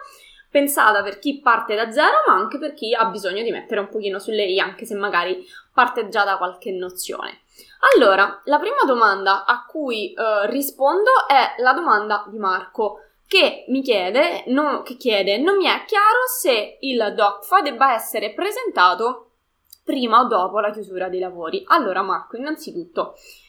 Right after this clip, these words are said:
eh, il, la dichiarazione docfa va presentata a lavori ultimati entro trenta giorni da essi.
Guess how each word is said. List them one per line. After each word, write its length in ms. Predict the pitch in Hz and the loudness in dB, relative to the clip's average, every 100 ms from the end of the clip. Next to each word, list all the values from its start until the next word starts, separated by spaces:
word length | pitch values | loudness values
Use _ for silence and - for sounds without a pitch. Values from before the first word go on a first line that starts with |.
| _ _ _ - | _ _ _ -8
eh, 400 | - 220 208 208 | 0 2 2 2
il, 440 | - 262 - 392 | 0 0 4 4
la 120 | 311 381 | 6 0
dichiarazione 500 | 349 269 247 247 220 | 0 -4 -4 -8 0
docfa 560 | 277 302 - 403 370 233 | 0 0 0 4 4 4
va 200 | 254 254 | 2 2
presentata 800 | 240 220 226 226 202 180 214 240 | -6 -10 -12 -2 0 2 0 4
a 100 | 285 | 4
lavori 540 | 254 214 294 302 285 - | 4 -2 -4 -6 -10 -10
ultimati 1000 | 254 240 233 208 180 180 262 349 - - | -12 -12 -12 -6 -4 -4 -6 -6 -8 -2
entro 460 | 427 349 254 240 | 0 0 0 -2
trenta 420 | 233 240 226 240 | 0 -2 0 -4
giorni 500 | 220 214 196 202 208 - | -2 -2 -2 -4 -8 -2
da 160 | 214 | 0
essi. 600 | 190 180 - - 180 - | 0 -4 -8 -6 -6 -8